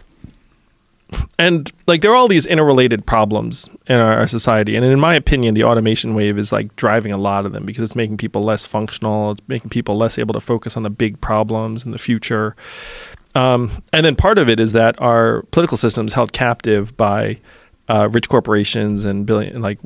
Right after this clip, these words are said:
mega wealthy individuals. And, like, the average voter feels like, "My vote doesn't matter." Uh, and so,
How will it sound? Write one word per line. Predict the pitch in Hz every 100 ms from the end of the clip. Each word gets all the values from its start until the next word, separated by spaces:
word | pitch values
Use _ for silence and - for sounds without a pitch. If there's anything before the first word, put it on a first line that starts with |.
| - _
mega | - 120 107
wealthy | 107 104 110
individuals. | 107 104 104 107 104 101 107
And, | 104 104 -
like, | 117
the | 120
average | 120 110
voter | 107 113 104
feels | - 107
like, | 104 104
"My | 110
vote | 107 107
doesn't | 113 104
matter." | 101 101 104 104 - - - - _ _
Uh, | - 120 120 -
and | 135
so, | - 151 139